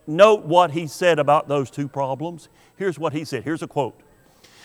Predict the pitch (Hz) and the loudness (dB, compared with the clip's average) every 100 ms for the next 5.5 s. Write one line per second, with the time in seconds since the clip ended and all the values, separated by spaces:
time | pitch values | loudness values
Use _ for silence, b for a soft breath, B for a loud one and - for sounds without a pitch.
0 | b 208 156 285 320 285 202 208 156 - | b -2 6 8 8 6 6 2 2 4
1 | 262 226 202 190 185 - 175 247 247 - | 4 4 0 2 0 4 6 6 4 -2
2 | - 226 208 - 143 233 247 190 123 123 | -6 -4 -4 -8 -2 2 4 2 0 -8
3 | 139 151 147 - 208 233 220 220 - - | -4 -2 -2 0 0 2 -2 -4 -6 -4
4 | 196 214 160 - - 240 262 220 - 127 | -2 -2 -8 -10 -2 2 4 2 0 0
5 | 147 135 135 170 165 | 2 2 2 -4 -6